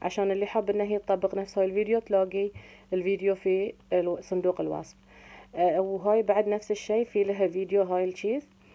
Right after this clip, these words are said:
فبحط لكم بعد أسفل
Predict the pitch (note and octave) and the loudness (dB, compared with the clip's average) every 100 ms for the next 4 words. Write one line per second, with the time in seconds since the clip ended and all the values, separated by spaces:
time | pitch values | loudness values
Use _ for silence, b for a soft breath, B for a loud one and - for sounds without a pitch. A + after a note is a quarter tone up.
0 | B B B B - G3+ G3 G3+ - A3 | B B B B 0 2 2 0 0 0
1 | A3 A#3+ G#3+ G#3 A#3+ - G3 - - A#3 | 2 0 0 2 0 0 -4 -4 2 2
2 | C4+ | 2